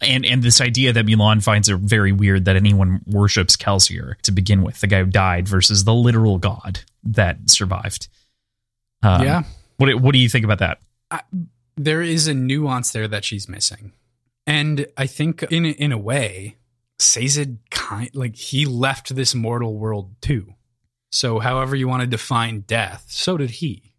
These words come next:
Speaker 2: Kelsier also, j-, to, to advocate for that belief system, none of this happens without his martyrdom. And the, the pieces could have still been in place to continue and to,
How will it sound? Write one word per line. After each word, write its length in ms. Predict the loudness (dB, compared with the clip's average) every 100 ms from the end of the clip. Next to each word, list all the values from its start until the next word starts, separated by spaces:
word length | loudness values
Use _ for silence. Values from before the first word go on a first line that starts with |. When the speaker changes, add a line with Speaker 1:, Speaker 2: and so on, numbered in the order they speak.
| _ _ -8
Speaker 2:
Kelsier 760 | -4 -2 -2 -2 -4 -4 -8 -12 _ _ _ _ _ _ _ -4
also, 560 | -2 -2 -4 -6 -10 -12 _ _ -10
j-, 160 | -10 -6
to, 380 | -2 -2 -4 -8 -8
to 240 | -8 -4
advocate 480 | -4 -4 -6 -8 -6
for 120 | -10
that 400 | -6 -4 -4 -6 _ _ _
belief 340 | -10 -6 -4 -4
system, 560 | -4 -4 -6 -6 -8 -8 _ _ _ _ _
none 200 | 0 0
of 120 | 0
this 180 | -2 -4
happens 440 | -4 -4 -4 -6 -6
without 300 | -10 -10 -10
his 160 | -14
martyrdom. 520 | -14 -16 _ _ _ _ _ _ _
And 460 | -6 -4 -4 -6 -8 -8 -8
the, 340 | -2 0 -2 -4
the 220 | -4 -4
pieces 480 | -4 -2 0 0 -2
could 160 | -2
have 100 | -4
still 180 | -4 -2
been 140 | -2 -2
in 140 | -4
place 560 | -4 -4 -2 0 -2 -6 _ _ _ _ _
to 100 | -6
continue 640 | -2 -2 -4 -6 -6 -6 -6
and 260 | -6 -8 -6
to, 420 | -6 -6 -6 -10